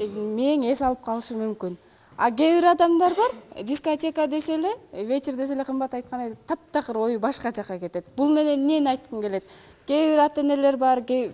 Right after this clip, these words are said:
вообще вечерге дагы дискотекага да кой бербейт. Кээ бир ата-энелер бар, мейли бара бер деп бош эркин коет, өзүң билгениңди жасай бер дейт.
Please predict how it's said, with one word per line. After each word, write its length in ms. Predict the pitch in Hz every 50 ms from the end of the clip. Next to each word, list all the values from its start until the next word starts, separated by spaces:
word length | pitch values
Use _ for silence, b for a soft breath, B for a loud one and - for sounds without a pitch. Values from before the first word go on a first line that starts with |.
| -
вообще 680 | 214 233 262 320 302 - - - 320 294 247 196 196 196
вечерге 480 | 196 220 262 254 - 262 262 254 254 226
дагы 180 | 254 254 247 226
дискотекага 680 | 240 240 - - 247 233 - 240 - - 226 220 226 202
да 100 | 208 196
кой 220 | - - 254 240
бербейт. 340 | 214 214 196 190 170 170 170 _ _ -
Кээ 200 | 233 269 277 277
бир 20 | 277 269
ата-энелер 500 | 277 277 269 269 269 269 262 262 262 254
бар, 220 | 254 262 254 254 b b b b b b b -
мейли 400 | 202 208 262 277 269 254 233 220
бара 400 | 190 233 247 262 269 254 240 233
бер 20 |
деп 200 | 202 208 220 220 - - _
бош 400 | - 165 202 269 294 - - -
эркин 380 | 226 233 262 247 - 240 226 202
коет, 260 | 190 190 190 185 190 208
өзүң 280 | 214 247 240 240 214
билгениңди 560 | 202 220 226 226 226 233 226 214 214 202 185 170
жасай 340 | 202 202 220 - 226 214 202
бер 140 | 190 185 180
дейт. 240 | - 175 165 - b